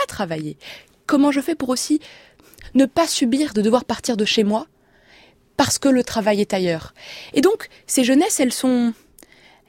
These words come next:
elles, elles ont cette même flamme, cette même, euh, cette même chance, parce que notre pays est une chance, et en même temps, elles ont des chemins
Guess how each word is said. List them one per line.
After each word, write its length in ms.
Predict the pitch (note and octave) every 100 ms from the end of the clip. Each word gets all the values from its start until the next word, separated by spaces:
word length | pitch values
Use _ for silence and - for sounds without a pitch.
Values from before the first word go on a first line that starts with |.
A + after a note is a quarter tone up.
| _
elles, 240 | B3 B3+ -
elles 220 | B3 A3
ont 40 | C4
cette 240 | C4 -
même 120 | A#3+
flamme, 280 | A#3 B3+ C4 A#4 - _ _ _ -
cette 240 | A#3+ -
même, 180 | A#3+ B3
euh, 240 | A3 G3+ G3 -
cette 200 | - A#3
même 160 | A#3+ A#3+
chance, 420 | - C4 - -
parce 140 | G3+
que 80 | -
notre 100 | G#3+
pays 160 | - G#3+
est 160 | G#3
une 100 | G3+
chance, 460 | G3 B3 D4+ - - - - - - _ _ _ _ _ _ B3+
et 80 |
en 40 | B3
même 180 | B3+ A#3
temps, 160 | B3+
elles 160 | A#3 G3
ont 40 |
des 160 | F#3 G#3
chemins 360 | - G3+ G3+